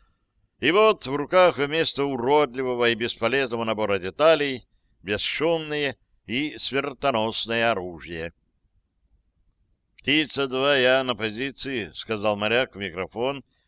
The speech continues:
прикреплённый к отвороту куртки. «Держу улицу и задний двор». Акмаль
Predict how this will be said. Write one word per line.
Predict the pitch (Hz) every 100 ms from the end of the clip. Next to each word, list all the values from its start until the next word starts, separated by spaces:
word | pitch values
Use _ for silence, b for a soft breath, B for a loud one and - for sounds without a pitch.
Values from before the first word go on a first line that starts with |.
| _
прикреплённый | 123 131 127 107 92 120 127
к | 131
отвороту | 131 117 104 104 - 110
куртки. | 98 98 92 - 98 90 - _ _ _ _ _ _ _
«Держу | 87 117 120 160 160
улицу | 131 147 151 151 - 156 151 113 -
и |
задний | 92 90 120 135 127 117
двор». | 87 98 110 117 113 - _ _ _ _ _ _ _ _ _ _ _ _ _ _ _ _ _ _ _ _ _ _ _ _ _ _ _ _ _ _ _ _ _ _ _
Акмаль | 98 107 - 151 156 156 147 120